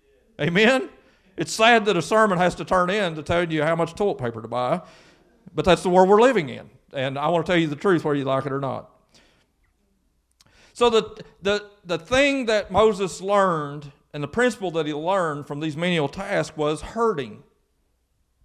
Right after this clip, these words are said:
Everybody say hurting. You know what hurting is, not like hear, heard. But he-, herding.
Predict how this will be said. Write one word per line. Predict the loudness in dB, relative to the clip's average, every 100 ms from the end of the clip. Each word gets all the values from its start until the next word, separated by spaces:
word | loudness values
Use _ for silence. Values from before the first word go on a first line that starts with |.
| _ _ _
Everybody | -8 -6
say | -4 -6
hurting. | -2 -4 -4 -10 -16 _ _ _ _ _ _ _ _ _ _ _ _ _ _ _ _ _
You | -8
know | -4
what | -4
hurting | -4 -6 -6 -10 -12
is, | -14 -14
not | -12 -10
like | -10 -12 _ _ _
hear, | -10 -8 -8
heard. | -8 -4 -4 -4 -8 -14 _ _ _ -12 -12 -14 -16
But | -18 -18 _ _
he-, | -12 -12 -14 -12
herding. | -6 -4 -4 -8 -14 -14 -14 -18